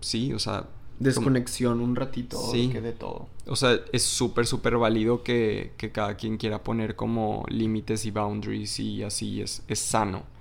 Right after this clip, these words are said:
Speaker 2: Y sí lo hacemos también,
Speaker 1: Sí.
Speaker 2: o sea,
Speaker 1: Mu-,
Speaker 2: acostumbramos.
Speaker 1: muy seguido.
Speaker 2: Ujú.
Speaker 1: Y pues,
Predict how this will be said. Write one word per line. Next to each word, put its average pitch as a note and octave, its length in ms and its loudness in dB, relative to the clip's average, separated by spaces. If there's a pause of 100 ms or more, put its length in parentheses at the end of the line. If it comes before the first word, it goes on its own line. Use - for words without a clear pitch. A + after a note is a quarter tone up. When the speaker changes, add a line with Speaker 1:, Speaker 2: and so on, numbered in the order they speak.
Speaker 2:
Y D3 100 4
sí C#3+ 160 4
lo B2+ 80 8
hacemos C3+ 400 4
también, B2+ 400 6
Speaker 1:
Sí. - 40 -4
Speaker 2:
o A#2+ 60 -4
sea, A#2 140 -2
Speaker 1:
Mu-, A#2+ 80 -4 (200)
Speaker 2:
acostumbramos. A2+ 840 0
Speaker 1:
muy A2+ 220 0
seguido. A2 340 0
Speaker 2:
Ujú. - 80 -2 (680)
Speaker 1:
Y A#2 200 2
pues, A2 640 2